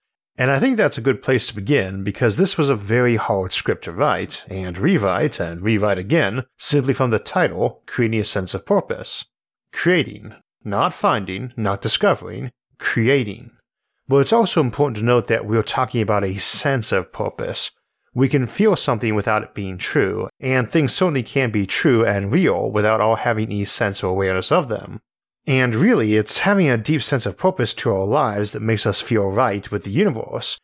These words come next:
whether that sense is actual knowledge or truth or a pleasant narrative our culture came up with to make us feel better and function better, a sort of cognitive software patch. So that's what we'll focus on,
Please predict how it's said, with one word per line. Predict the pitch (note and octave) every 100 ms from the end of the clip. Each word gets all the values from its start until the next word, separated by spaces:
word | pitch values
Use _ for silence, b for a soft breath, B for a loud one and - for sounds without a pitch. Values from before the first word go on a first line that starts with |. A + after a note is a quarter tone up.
| -
whether | A2+ B2 D3
that | C#3 B2+
sense | - D3 B2
is | A#2 A2
actual | A#2+ B2+ - A2 G2
knowledge | G#2+ B2 A2+ G2+
or | F#2+
truth | - - C3 C3+ -
or | G#2
a | G2
pleasant | F#2+ - B2 G#2+ F#2+
narrative | A2 D#3 G#2+ G2+
our | G2 F#2+
culture | - B2+ A2 G2
came | - G#2+ F#2
up | F3+ -
with | G2+ A2
to | -
make | G#2+ -
us | -
feel | - G#3+
better | C3+ F#2 A2+ G#2+
and | G#2 F#2 F2+
function | A3 A3+ - F#2
better, | F#2+ F#2+ C3+ - _
a | -
sort | A2 C#3+ A2+
of | G2+
cognitive | - D3+ A2+ A#2
software | - E3 F#3+ - F#2+ F2+
patch. | - A2 - - - _ _ _ _
So | - C#3 B2+
that's | G3 -
what | D#3
we'll | D3 A#2
focus | - C#3 B2 G2+ -
on, | F#2 E2+ A#2